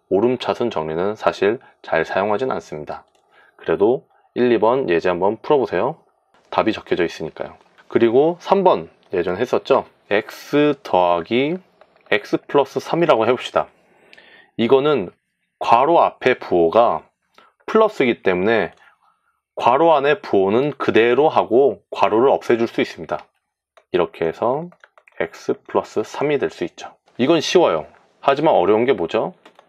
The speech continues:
X 마이너스 X 플러스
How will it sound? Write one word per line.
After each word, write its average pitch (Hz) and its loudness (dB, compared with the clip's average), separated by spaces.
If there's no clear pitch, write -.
X - -2
마이너스 117 0
X - -4
플러스 147 -2